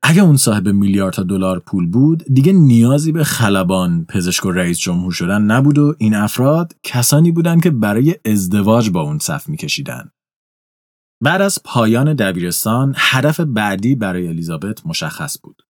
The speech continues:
اون می‌خواست به استنفورد بره و در قلب سیلیکون ولی و در کنار تاثیرگذارترین افراد صنعت تکنولوژی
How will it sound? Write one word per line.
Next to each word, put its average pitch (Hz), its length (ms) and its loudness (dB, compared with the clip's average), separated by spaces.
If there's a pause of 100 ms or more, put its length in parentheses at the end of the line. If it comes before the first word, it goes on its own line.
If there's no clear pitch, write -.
(340)
اون 131 100 2
می‌خواست 123 260 -2
به 110 80 -4
استنفورد 104 560 -4
بره 135 140 -4
و 143 120 -4
در 110 260 -2
قلب 147 480 0
سیلیکون 107 520 -2
ولی 98 260 -4
و 127 60 -4
در 98 180 -6
کنار 110 320 -6
تاثیرگذارترین 92 1300 -6
افراد 123 440 -6
صنعت 92 440 -8
تکنولوژی 87 760 -4